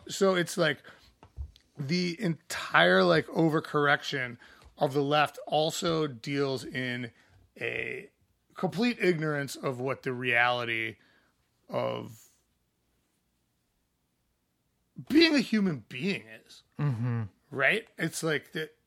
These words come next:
Speaker 1: like, w-, white college educated elites that have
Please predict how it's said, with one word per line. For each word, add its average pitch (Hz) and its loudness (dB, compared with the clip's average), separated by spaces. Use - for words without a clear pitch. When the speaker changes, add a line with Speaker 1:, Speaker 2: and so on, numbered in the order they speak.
Speaker 1:
like, 151 -6
w-, 147 -4
white 185 4
college 185 6
educated 139 -2
elites 151 -2
that 143 -2
have 120 -2